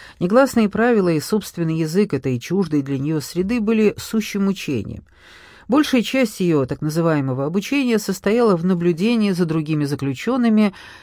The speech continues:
и попытках повторить их реакцию на звонки и неразборчивые крики.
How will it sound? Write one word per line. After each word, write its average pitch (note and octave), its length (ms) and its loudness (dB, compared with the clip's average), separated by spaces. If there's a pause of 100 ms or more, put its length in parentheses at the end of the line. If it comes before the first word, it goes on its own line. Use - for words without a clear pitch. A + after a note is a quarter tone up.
и C#4 120 4
попытках A#3 600 2
повторить G#3 680 2
их C#3+ 140 -2
реакцию E3+ 540 0
на D#3 100 0
звонки D#3+ 580 0
и G#3 40 2
неразборчивые D#3 840 2
крики. A#2 440 -6